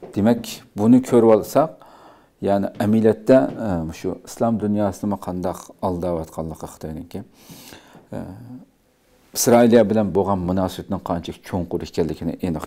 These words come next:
ko'rib olamiz ham bundan. Xo'sh, keyin bir xabarimizga kelsak. Amerika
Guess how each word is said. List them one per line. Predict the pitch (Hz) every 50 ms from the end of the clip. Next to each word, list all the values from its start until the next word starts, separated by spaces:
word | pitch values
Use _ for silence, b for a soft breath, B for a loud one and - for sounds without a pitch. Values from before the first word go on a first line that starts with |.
| - -
ko'rib | 90 80 76 73
olamiz | 71 73 71 69 69 69 65 67
ham | 67 - -
bundan. | - 57 57 - - - - - _ B B B B B B B B B B B B B B -
Xo'sh, | - - 110 - - - - _ _ _ _ _ _ _ _ _ _ _ _ _ _ - - _
keyin | - 107 101 98 85
bir | 87 - -
xabarimizga | 92 85 80 76 76 78 - -
kelsak. | 82 73 - - - - - _ _ B B B B B B B B B B B B B B B B B B B _ _ _ 127
Amerika | 123 139 135 135 165